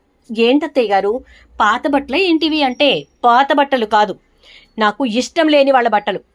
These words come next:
నా మాటని వ్యతిరేకించిన వాళ్ళ బట్టలు తీసుకుని వెళ్ళు" అని చెప్పని అంటుంది. ఆదిత్య వెంటనే,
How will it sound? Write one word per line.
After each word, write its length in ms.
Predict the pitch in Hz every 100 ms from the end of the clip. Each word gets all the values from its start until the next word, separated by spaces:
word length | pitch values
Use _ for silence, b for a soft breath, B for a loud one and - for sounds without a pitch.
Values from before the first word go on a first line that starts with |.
| - 247
నా 220 | 233 208
మాటని 480 | 190 220 277 277 262
వ్యతిరేకించిన 720 | 208 247 339 359 359 359 330
వాళ్ళ 160 | 269
బట్టలు 300 | 214 208 214 175 _ _ _ _
తీసుకుని 480 | 262 285 277 262 330 269
వెళ్ళు" 320 | 262 277 - _ -
అని 140 | 339 320
చెప్పని 260 | 269 254
అంటుంది. 380 | 220 196 196 175 _ -
ఆదిత్య 420 | 196 233 285 -
వెంటనే, 440 | 208 185 233 208